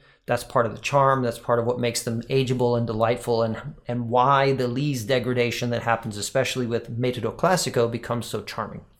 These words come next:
From personal experience, I can tell you that there is a lot to love about the wines of Lugana.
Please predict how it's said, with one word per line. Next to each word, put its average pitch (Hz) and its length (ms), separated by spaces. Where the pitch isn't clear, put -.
From 151 200
personal 196 300
experience, 151 760
I 156 260
can 156 160
tell 147 220
you 135 360
that 117 520
there 139 320
is 139 240
a 131 100
lot 127 440
to 139 100
love 123 340
about 123 260
the 131 60
wines 120 300
of 113 80
Lugana. 117 480